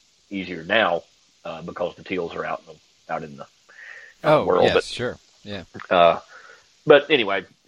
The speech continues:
Speaker 1: so I, I guess, I don't know. I was a little put out with that. I, I, I didn't react well to that. I, um, you know, they released a variant.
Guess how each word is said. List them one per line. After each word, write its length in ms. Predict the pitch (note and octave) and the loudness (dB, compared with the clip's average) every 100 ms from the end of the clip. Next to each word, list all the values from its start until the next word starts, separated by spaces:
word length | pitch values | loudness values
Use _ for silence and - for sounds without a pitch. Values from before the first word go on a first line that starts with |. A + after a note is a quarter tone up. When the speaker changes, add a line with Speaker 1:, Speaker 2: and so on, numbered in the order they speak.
| _ _ _ - | _ _ _ -8
Speaker 1:
so 80 | - | 2
I, 240 | F#3+ D#3+ E3 | 2 4 0
I 40 | |
guess, 220 | D3 D3 | -2 -4
I 80 | C3+ | -2
don't 160 | D3+ E2+ | -4 -4
know. 60 | A#2+ | -8
I 40 | |
was 120 | C#3 | -6
a 20 | |
little 160 | F3 F3+ | -2 -2
put 120 | - G#2+ | -2 -2
out 140 | F2+ | -2
with 80 | F#2+ | -4
that. 200 | G2 F#2+ | -8 -8
I, 80 | G#2 - A2 | -10 -12 -14
I, 40 | A2+ _ A#2 - | -14 _ -20 -12
I 80 | A#2 | -8
didn't 220 | B2+ G2+ | -8 -8
react 400 | G2+ G#2 G#2 - _ _ _ _ | -6 -4 -4 -8 _ _ _ _
well 260 | F#2+ G2 G#2 | -10 -8 -8
to 100 | G2+ | -6
that. 240 | G2+ G#2 | -4 -2
I, 120 | G2 F#2 - _ _ _ _ _ _ _ _ | -4 -8 -14 _ _ _ _ _ _ _ _
um, 240 | F2+ F2 - | -14 -14 -18
you 100 | - | -12
know, 80 | F#2+ | -4
they 140 | G2+ G#2+ | 0 2
released 380 | A2+ D#3 F3 D#3 | 4 4 2 2
a 60 | |
variant. 500 | C3+ C3 A#2 G2 F2 | 4 6 4 0 -8